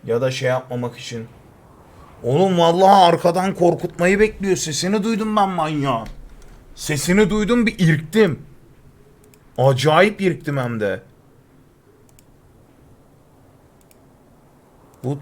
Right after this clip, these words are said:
plank yapmayacağım. Maker zaten yapamıyorum. Bir yerden stick bulmam lazım.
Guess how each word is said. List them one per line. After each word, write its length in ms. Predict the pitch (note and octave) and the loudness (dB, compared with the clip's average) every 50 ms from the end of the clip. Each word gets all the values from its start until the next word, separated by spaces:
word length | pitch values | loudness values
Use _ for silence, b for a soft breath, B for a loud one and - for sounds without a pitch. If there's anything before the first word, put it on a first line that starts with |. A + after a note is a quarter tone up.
| - - | -8 -8
plank 380 | E3 D#3 E3 D#3+ D#3+ C#3+ - | -4 -4 -4 -4 -4 -4 -4
yapmayacağım. 680 | E3 E3 D#3+ D#3+ - D#3+ D3+ D3 C#3 D3+ D#3 E3 F3+ | -4 -4 -4 -6 -8 -8 -8 -6 -6 -6 -6 -6 -6
Maker 400 | F#3 E3+ D#3+ D#3 D#3 D3+ - E3+ | -6 -6 -6 -6 -6 -6 -6 -6
zaten 520 | D#3 D3 B2+ C#3 D3+ D#3+ D#3+ D#3+ D#3+ D3+ C#3+ | -6 -4 -2 -2 -2 -2 -2 -4 -6 -8 -8
yapamıyorum. 760 | C#3+ C#3 B2+ C3 C3+ B2+ B2 A#2+ A#2+ A#2+ B2+ D3 E3 F#3 G3 - - - B B B B B B B B B B | -8 -8 -8 -8 -6 -6 -6 -6 -6 -6 -6 -6 -8 -10 -12 -16 -20 -20 B B B B B B B B B B
Bir 60 | A#2+ | -2
yerden 400 | C#3 D3 D#3 D#3 D3+ D#3 D#3+ D#3 | 0 0 0 0 -2 -4 -4 -4
stick 420 | - - - - - F3 F3 - | -4 -6 -8 -8 -10 -10 -10 -8
bulmam 440 | D#3+ D#3 D3+ D3+ D3+ C#3+ C#3 C#3 C#3 | -8 -8 -6 -4 -4 -4 -4 -4 -4
lazım. 520 | C3+ C3 B2+ B2+ B2 A#2+ C#3 D#3+ F#3 G#3 | -4 -4 -4 -4 -4 -6 -8 -8 -10 -10